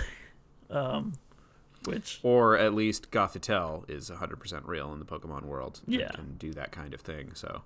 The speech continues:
Speaker 1: Right.
Speaker 2: close enough.
Speaker 1: Hmm. Interesting. Well, okay. Uh, yeah, let's, let's continue on this, this kind of, uh, depressing vein, <laughs> I guess, with our next entry.
Speaker 2: Our next entry is Black and White two,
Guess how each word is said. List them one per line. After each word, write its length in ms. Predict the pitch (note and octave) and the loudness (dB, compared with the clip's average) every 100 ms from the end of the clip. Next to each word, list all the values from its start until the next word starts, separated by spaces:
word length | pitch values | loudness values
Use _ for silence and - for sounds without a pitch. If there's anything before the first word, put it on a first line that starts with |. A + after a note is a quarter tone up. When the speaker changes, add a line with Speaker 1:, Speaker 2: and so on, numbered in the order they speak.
| - | -10
Speaker 1:
Right. 280 | A3 - - - - - - - | -6 -6 -8 -16 -20 -20 -20 -18
Speaker 2:
close 260 | - F2+ - | -8 -6 -6
enough. 380 | C#2+ G#1 - - - - _ | -10 -12 -16 -20 -20 -20 _
Speaker 1:
Hmm. 220 | D3 C3 G3 - - | -10 -10 -12 -16 -12
Interesting. 500 | E3 - G#3 - - - - - - | -10 -8 -10 -10 -12 -14 -20 -14 -4
Well, 240 | D#3 B3 - - - - - - - - - - - | -4 -4 -10 -20 -20 -20 -20 -20 -20 -20 -20 -8 -4
okay. 420 | G3+ D3 C#3 E3 - - - | 4 8 8 6 2 -2 6
Uh, 480 | C#3+ C#3+ C#3+ C#3+ C#3+ - - - - - - | 8 10 10 8 2 -8 -18 -20 -20 -20 -6
yeah, 180 | E3 D#3 | 2 4
let's, 220 | F#3+ - | 4 2
let's 140 | G3 | 2
continue 440 | - F3 G#3+ G3 F3+ | 2 4 8 10 10
on 180 | F3+ C#3+ | 10 8
this, 220 | C3 - | 6 4
this 160 | C#3 - | -4 0
kind 220 | D#3 C3 | 2 2
of, 160 | B2+ C#3 | 0 2
uh, 140 | C3 | 2
depressing 480 | C3 - C#3+ - C3 | 2 4 4 4 0
vein, 220 | C3 C#3 | 2 2
<laughs> 20 | B2+ | 0
I 80 | |
guess, 440 | A2+ - - D#3 - | -2 0 2 2 4
with 100 | D#3 | 6
our 120 | D3 D#3+ | 6 6
next 240 | E3 - | 2 2
entry. 420 | A#3 - - E3+ - - - - - - - - - - - | -2 -4 2 2 0 -16 -18 -18 -18 -18 -16 -16 -16 -10 0
Speaker 2:
Our 40 | |
next 240 | C3+ F#3+ C4 | 2 4 2
entry 280 | A3+ A3 D#3+ | 2 4 6
is 160 | B2 | 6
Black 420 | - A#2 C3 E3 C#3+ | 4 6 6 6 4
and 160 | C#3 | 4
White 320 | G#2+ A2 B2 | 6 6 2
two, 500 | - - G2+ D#2+ G#2+ | 0 2 2 2 -2